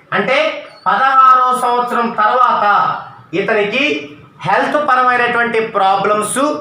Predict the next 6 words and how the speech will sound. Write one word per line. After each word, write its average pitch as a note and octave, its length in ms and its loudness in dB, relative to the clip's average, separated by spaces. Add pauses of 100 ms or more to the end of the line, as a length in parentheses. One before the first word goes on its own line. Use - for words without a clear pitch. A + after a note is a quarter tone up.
(440)
తర్వాత G#3 680 0
కెరీర్ C4 440 0
పరమైన A#3 420 0
స్ట్రగుల్ A#3 560 -2
వచ్చేటువంటి G3 720 0
అవకాశం F3+ 640 0